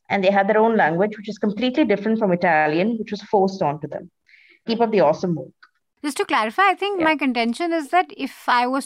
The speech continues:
Speaker 2: to travel to the interiors of a village of a non-Hindi speaking state, I would probably be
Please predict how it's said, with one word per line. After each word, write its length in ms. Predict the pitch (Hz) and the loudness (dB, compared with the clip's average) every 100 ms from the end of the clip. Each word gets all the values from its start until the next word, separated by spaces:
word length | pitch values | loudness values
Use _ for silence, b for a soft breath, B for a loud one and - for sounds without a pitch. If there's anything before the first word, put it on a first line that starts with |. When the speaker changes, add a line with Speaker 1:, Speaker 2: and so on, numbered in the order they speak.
| - | -8
Speaker 2:
to 60 | |
travel 520 | 269 247 208 202 226 220 | -4 0 0 -2 -6 -6
to 260 | 233 220 | -6 -6
the 100 | 208 214 | -4 -4
interiors 400 | 208 208 202 208 | -4 -4 -4 -4
of 120 | 196 | -6
a 60 | 208 | -6
village 580 | 190 190 202 185 - - b b | -4 -2 -4 -4 -10 -14 b b
of 120 | 214 | 2
a 40 | 226 | 4
non-Hindi 520 | 220 226 220 208 214 | 6 4 4 2 2
speaking 360 | - 220 220 | -4 -6 -4
state, 400 | 226 - 226 277 - | -4 -4 -4 -6 -4
I 460 | 220 226 247 277 - - | 0 2 2 -2 -8 -6
would 220 | 233 214 | -6 0
probably 300 | 240 214 247 | 0 0 -4
be 420 | 196 226 226 | -2 -2 -2